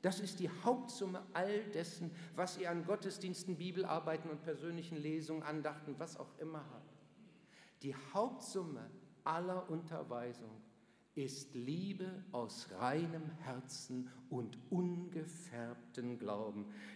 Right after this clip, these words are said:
Das ist das, worauf es drauf ankommt. Und so könnten wir das Neue Testament durchgehen und wir werden merken,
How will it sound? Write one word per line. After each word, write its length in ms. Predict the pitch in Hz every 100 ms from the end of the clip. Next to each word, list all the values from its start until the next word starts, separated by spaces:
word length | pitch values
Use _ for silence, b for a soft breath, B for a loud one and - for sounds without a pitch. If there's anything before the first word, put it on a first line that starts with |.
| -
Das 240 | 220 226
ist 300 | - 202 - 170
das, 260 | 160 -
worauf 320 | 143 139 135
es 140 | 143 -
drauf 260 | 131 123
ankommt. 340 | 147 135 135 -
Und 60 |
so 120 | 165 208
könnten 360 | - 254 -
wir 120 | 190 196
das 240 | 190 - B B
Neue 300 | 180 220 226
Testament 680 | 226 220 - 202 190 190 190
durchgehen 440 | 233 240 - 175
und 160 | 190 175
wir 180 | 196 180
werden 300 | 196 196 190
merken, 380 | 214 269 185